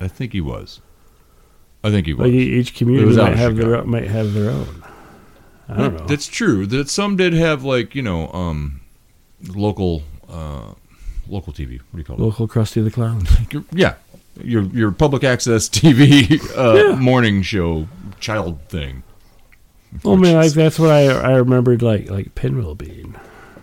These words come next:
Speaker 1: Pinwheel
Speaker 2: Since,
Speaker 1: was
Speaker 2: since you brought it up.
Speaker 1: Yeah, 'cause that was
Speaker 2: And that
Speaker 1: early
Speaker 2: was
Speaker 1: days of
Speaker 2: pre-,
Speaker 1: Nickelodeon.
Speaker 2: I think
Speaker 1: That
Speaker 2: it
Speaker 1: was
Speaker 2: was
Speaker 1: pre-
Speaker 2: pre-Nickelodeon.
Speaker 1: Yeah, it was, no, it was
Speaker 2: Like,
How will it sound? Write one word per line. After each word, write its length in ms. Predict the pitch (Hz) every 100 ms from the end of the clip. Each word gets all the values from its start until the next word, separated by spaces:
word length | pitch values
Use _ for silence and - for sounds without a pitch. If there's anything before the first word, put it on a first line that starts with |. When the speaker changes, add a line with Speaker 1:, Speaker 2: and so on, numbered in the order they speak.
| _ - - - -
Speaker 1:
Pinwheel 360 | 247 269 262 214
Speaker 2:
Since, 120 | 190 -
Speaker 1:
was 60 |
Speaker 2:
since 220 | 139 113 -
you 80 |
brought 240 | 107 110 98
it 100 | 90
up. 220 | 80 - -
Speaker 1:
Yeah, 260 | 95 107 71 _
'cause 140 | 117 117
that 140 | 151
was 120 | 151
Speaker 2:
And 100 | 120
that 60 | 143
Speaker 1:
early 80 | 147
Speaker 2:
was 80 | 131
Speaker 1:
days 200 | 131 117
of 40 |
Speaker 2:
pre-, 300 | 123 135 139
Speaker 1:
Nickelodeon. 120 | 139 117
Speaker 2:
I 100 | 156
think 20 | 247
Speaker 1:
That 60 |
Speaker 2:
it 40 | 269
Speaker 1:
was 0 |
Speaker 2:
was 140 | -
Speaker 1:
pre- 260 | - 120 110 120 226
Speaker 2:
pre-Nickelodeon. 840 | 247 101 - 82 80 80 80 87 - _ _ _ _ _ _ _ -
Speaker 1:
Yeah, 300 | 78 87 73 82
it 40 |
was, 360 | 87 78 69 -
no, 220 | 78 78 92
it 80 |
was 100 | 170
Speaker 2:
Like, 60 | 123